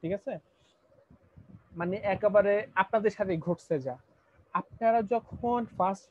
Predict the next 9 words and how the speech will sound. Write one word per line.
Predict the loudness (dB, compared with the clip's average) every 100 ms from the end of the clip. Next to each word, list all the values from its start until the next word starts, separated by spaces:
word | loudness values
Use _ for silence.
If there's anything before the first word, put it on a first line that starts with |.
| -4
প্রজেক্টটা | -2 -2 -4 -6 -6
নিয়ে | -6 -6
চিন্তা | -4 -4 -4
করছেন, | -6 -8 -12 -12 _ _ _ -10 -8
আপনারা | -6 -6 -4 -4
যখন | -4 -6
analysis | -4 -4 -4 -8 -10 -8
করছেন, | -6 -8 -6 -6
এটা | -4